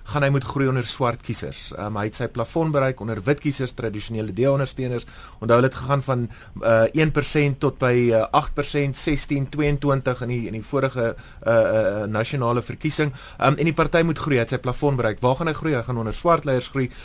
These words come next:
of swart kiesers groei en hy moes swart leiers gekry het. Sy het hard gewerk om Lindiwe Mazibuko in 'n leiersposisie in te posisioneer. Dit het nie gewerk nie. Die parlementêre caucus onder haar leierskap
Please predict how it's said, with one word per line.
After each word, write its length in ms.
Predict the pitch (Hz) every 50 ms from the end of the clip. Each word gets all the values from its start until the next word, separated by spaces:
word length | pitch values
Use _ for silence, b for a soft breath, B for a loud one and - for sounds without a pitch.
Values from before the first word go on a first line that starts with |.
| B 120
of 100 | B 120
swart 260 | - - 160 135 123
kiesers 300 | - - 190 156 170 160
groei 160 | - - 147 135
en 60 | 131
hy 60 | 123
moes 200 | 117 123 143 139
swart 300 | - - 156 143 127 123
leiers 340 | 110 101 104 110 120 123 -
gekry 300 | - - - - 101 87
het. 100 | 82 78 - B B B B B B
Sy 140 | B - 160
het 140 | 147 - -
hard 320 | 120 - 117 143 180 -
gewerk 340 | - 165 151 143 139 131 -
om 100 | 139 127
Lindiwe 400 | 120 120 123 110 120 131 147 143
Mazibuko 540 | 131 127 113 117 113 98 117 123 123 147 131
in 80 | 123
'n 80 | 120 107
leiersposisie 680 | 107 110 117 139 - - - 117 101 113 110 - 123 -
in 120 | - 123 123
te 100 | - 120
posisioneer. 640 | 113 113 101 104 98 - 127 113 110 113 127 135 - B B B B
Dit 160 | B 139 139
het 180 | 117 120 131 131
nie 80 | 170 143
gewerk 360 | - 127 104 104 104 110 110
nie. 80 | 120
Die 80 | 110 104
parlementêre 680 | - 117 113 113 113 113 113 113 - 127 127 123 127 123
caucus 320 | - 127 117 113 - 117
onder 200 | - - 127 120
haar 160 | 107 110 110 110
leierskap 440 | 110 110 113 113 - - 110 -